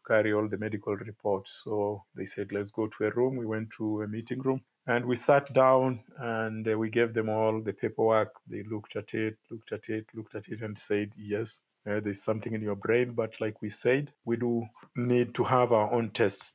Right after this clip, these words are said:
done so that we can determine exactly what it is, and then we'll advise you the way forward." So they said, uh, the next day, tomorrow, we do the test. Very early in the morning, they started the tests. It took, like, you know, ten hours.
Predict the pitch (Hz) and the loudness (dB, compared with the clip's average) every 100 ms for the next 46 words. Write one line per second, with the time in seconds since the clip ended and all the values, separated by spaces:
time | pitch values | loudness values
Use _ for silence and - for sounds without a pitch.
0 | - 123 104 104 - 110 104 110 98 107 | 4 6 6 4 -2 0 0 -2 -4 -4
1 | 101 101 - 107 104 98 95 104 117 - | -4 -4 -2 -2 -2 -4 -6 -2 -2 0
2 | 123 120 117 123 - 143 151 117 101 104 | 4 4 2 -4 0 0 0 -4 -4 -4
3 | 104 98 101 - 104 - 101 101 - 107 | -4 -4 -4 -6 -10 0 2 0 -2 -4
4 | 101 98 104 98 - 101 101 95 - - | -2 -2 -2 -4 -6 -4 -4 -6 -12 -8
5 | 107 101 - 110 107 - - - 110 107 | -4 -4 -2 -2 -2 -8 -20 -14 -10 -8
6 | 107 104 123 - - 143 151 151 _ - | -6 -4 -4 -4 2 4 4 0 _ -16
7 | - 123 143 147 147 - _ _ _ 117 | -4 2 4 4 2 -4 _ _ _ -4
8 | 113 107 98 - 101 - 123 143 160 165 | -2 -2 -4 -10 -12 -10 -2 2 4 4
9 | 156 156 151 147 139 139 131 110 - 120 | 4 4 4 4 2 0 -2 -2 2 2
10 | 110 107 101 98 - - - _ _ - | 0 -4 -8 -8 -8 -12 -16 _ _ -4
11 | 190 - 190 165 156 131 - - 170 131 | -4 0 0 4 4 4 -2 -8 -2 -2
12 | 120 127 123 117 104 95 - | 0 4 4 4 0 -2 -8